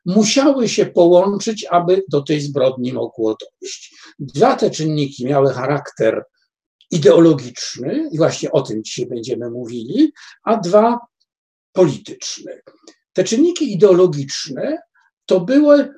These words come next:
prze-, przekonania ogromnej ilości ludzi, nie tylko Niemców, całej ówczesnej, y, Europy czy cywilizacji, jakbyśmy to dziś powiedzieli, euroatlantyckiej, bo to również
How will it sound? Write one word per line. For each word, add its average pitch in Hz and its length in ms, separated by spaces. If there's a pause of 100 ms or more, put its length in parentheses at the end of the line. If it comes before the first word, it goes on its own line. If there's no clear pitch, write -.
(380)
prze-, - 280 (140)
przekonania 170 1300 (400)
ogromnej 143 920
ilości 131 420
ludzi, 131 460 (260)
nie 359 80
tylko 156 340
Niemców, 123 500
całej 123 400 (120)
ówczesnej, 139 680 (580)
y, 143 220 (240)
Europy 139 560
czy 123 260
cywilizacji, 123 720
jakbyśmy 117 340
to 135 120
dziś - 200
powiedzieli, 127 500
euroatlantyckiej, 135 1040
bo - 60
to 113 100
również 107 300